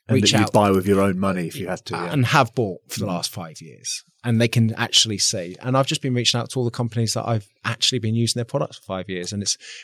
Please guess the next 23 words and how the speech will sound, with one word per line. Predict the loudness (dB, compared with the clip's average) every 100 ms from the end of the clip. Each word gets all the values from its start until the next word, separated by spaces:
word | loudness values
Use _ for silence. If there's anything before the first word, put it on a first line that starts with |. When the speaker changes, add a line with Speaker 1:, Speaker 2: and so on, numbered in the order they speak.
| 2
Speaker 2:
very | 6
easy | 8 6 4 2
to |
sell | 2 2 2
something | 0 -4 -4 -8
that | -4
you | -4
already | -2 -2 -2 -2
use. | -2 -6 -8 -8 -2
Speaker 1:
Yeah, | 0
yeah. | 0 -4 -12 _ _ -6
Speaker 2:
Because | -2 0 0
you | -2
feel | -2 2 2
that | 2 -2
integrity. | -2 -2 -2 -2 -4 -6 -6 -6 -10 -14 _
Speaker 1:
It's | -6
genuine. | -2 2
Speaker 2:
You | 4
know | 6 4
it's | 2 0
fucking | -2 -4 -6 -2
good. | -2 -2 -6